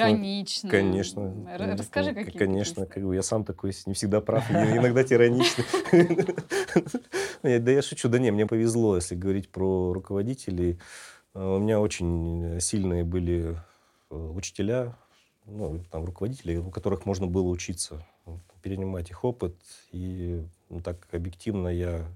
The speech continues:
Speaker 2: каждого так вспоминаю, там, с большой любовью. Кто-то был сильнее, кто-то был слабее. И еще такой тоже интересный момент. Даже у руководителей, которые,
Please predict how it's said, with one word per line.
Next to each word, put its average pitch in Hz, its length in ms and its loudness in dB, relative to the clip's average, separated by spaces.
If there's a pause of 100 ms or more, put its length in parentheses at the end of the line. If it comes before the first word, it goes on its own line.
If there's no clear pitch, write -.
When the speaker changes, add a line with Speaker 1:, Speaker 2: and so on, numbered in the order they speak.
(160)
Speaker 2:
каждого 85 480 -6
так - 160 -20
вспоминаю, 90 680 -8
там, 87 360 -12
с 90 60 -10
большой 90 300 -6
любовью. 87 480 -2
Кто-то 127 280 2
был 101 160 -2
сильнее, 135 440 0
кто-то 92 300 -8
был 87 160 -2
слабее. 101 560 -2
И 87 460 -4
еще - 280 -12
такой - 240 -6
тоже 104 200 2
интересный 98 400 -4
момент. 113 340 -2 (320)
Даже 101 240 2
у 98 280 0
руководителей, 101 540 -2
которые, 90 600 0